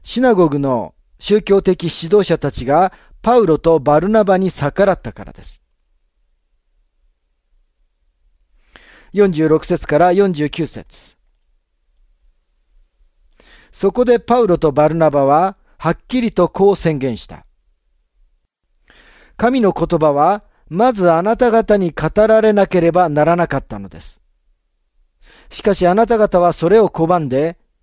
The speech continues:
自分自身を永遠の命にふさわしくないものと決めたのです。見なさい。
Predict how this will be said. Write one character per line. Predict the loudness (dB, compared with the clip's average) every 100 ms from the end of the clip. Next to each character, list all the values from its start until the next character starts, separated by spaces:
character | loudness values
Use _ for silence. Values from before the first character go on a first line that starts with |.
| _ _ _ _ _
自 | -8 -6
分 | -2 -2
自 | -2
身 | -4 -4 -4
を | -2 -4 -6 _ _ _
永 | 2
遠 | 2 2 0
の | 0 -2
命 | 0 0 0 -2
に | -6 -6
ふ | -4
さ | 0
わ | 2 2
し | -2
く | -6 -2
な | 0
い | 0
も | 0
の | -2
と | -2 -4
決 | -2
め | -4
た | -4 -6
の | -12
で | -20
す。 | -20 _ _ _ _ _ _ _ _ _ _ _ _ _ -20 -20 -8
見 | 0
な | 0
さ | 0 -4
い。 | -6